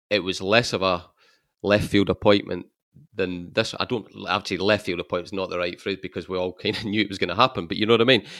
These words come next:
There was, there was, there was more sort of behind him that would point to a future manager of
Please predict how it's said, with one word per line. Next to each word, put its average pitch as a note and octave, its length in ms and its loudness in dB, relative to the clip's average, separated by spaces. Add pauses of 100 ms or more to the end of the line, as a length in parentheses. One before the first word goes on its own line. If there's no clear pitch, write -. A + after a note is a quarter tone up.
(120)
There G#2+ 100 8
was, G#2 220 4
there G#2 160 4
was, G2 240 2 (340)
there G2+ 100 6
was G2+ 200 2
more A#2 540 8
sort G#2 240 2
of F#2 240 2 (580)
behind A2+ 480 4
him F#2 360 2 (180)
that G2 180 2
would F2+ 160 -4
point G#2 380 4
to F#2+ 200 4 (120)
a F#2+ 160 2
future G2 580 0 (240)
manager F#2+ 520 4
of F2+ 440 0